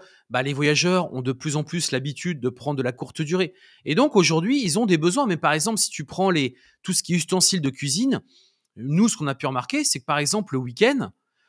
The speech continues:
vu qu'on est sur une clientèle plutôt familiale, euh, plutôt une clientèle touristique qui vient exceptionnellement dans la ville, ce sont des personnes qui effectivement ont des besoins, on va dire, ils veulent être comme,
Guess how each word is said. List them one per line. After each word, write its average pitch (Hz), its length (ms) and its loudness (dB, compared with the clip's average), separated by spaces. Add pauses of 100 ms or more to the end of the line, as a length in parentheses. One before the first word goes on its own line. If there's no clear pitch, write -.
(200)
vu 151 240 0
qu'on 175 120 0
est 160 60 2
sur 175 160 0
une 170 120 0
clientèle 185 600 2
plutôt 180 440 2
familiale, 202 920 4 (480)
euh, 127 380 0
plutôt 156 300 0
une 175 80 2
clientèle 165 600 2 (240)
touristique 214 680 0 (440)
qui - 160 -6
vient 170 160 2
exceptionnellement 170 540 0
dans 147 100 2
la 135 120 2
ville, 226 260 2 (320)
ce - 160 -4
sont 277 180 0
des 277 100 2
personnes 240 460 2
qui - 160 -4
effectivement 190 600 -4
ont 226 160 0
des 190 120 4
besoins, 175 640 0 (240)
on 147 100 -4
va 160 140 2
dire, 208 220 2
ils 165 100 0
veulent 170 120 4
être 220 120 2
comme, 202 260 0